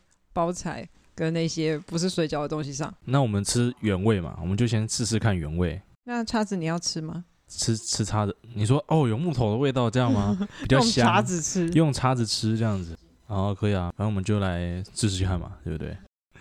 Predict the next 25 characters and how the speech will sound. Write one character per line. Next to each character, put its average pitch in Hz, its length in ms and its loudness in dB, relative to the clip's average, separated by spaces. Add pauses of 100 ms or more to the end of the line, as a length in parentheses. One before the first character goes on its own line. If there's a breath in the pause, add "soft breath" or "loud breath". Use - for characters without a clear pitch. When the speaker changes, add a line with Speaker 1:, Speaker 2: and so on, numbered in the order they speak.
(280 loud breath)
Speaker 2:
好， 85 240 -6
我 87 60 -4
先， 95 200 -4
我 95 80 -4
先 98 120 -2
来 90 100 -2
吃 87 180 -4
一 82 80 -4
个。 - 120 -10 (920)
嗯， 98 420 -4 (1200)
我 139 80 2
比 147 60 -2
较 165 100 4
喜 127 140 -2
欢 95 400 0 (260)
招 107 140 0
牌 90 160 -4
水 82 160 -8
饺。 - 140 -14 (1400 loud breath)
Speaker 1:
那 262 100 -2
个 277 120 4
叉 262 200 4
子 240 140 -8
真 233 160 4
的， 202 240 2